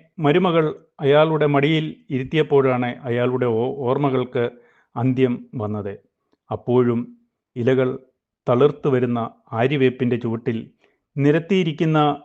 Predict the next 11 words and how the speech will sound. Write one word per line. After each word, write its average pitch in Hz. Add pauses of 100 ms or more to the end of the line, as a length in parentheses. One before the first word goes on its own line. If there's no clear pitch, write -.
(120)
ചെടിച്ചട്ടികളിലെ 147 (220)
മനോഹരമായ 135
പൂക്കളിൽ 117 (520)
ശലഭങ്ങളും 120 (420)
വണ്ടുകളും 139 (320)
തേൻ 135
ഉറിഞ്ചി 135
കുടിച്ചുകൊണ്ടിരുന്നു. 117 (460)
ഒപ്പം 117 (540)
തൻ്റെ 127
കൊച്ചുമകൻ്റെ 127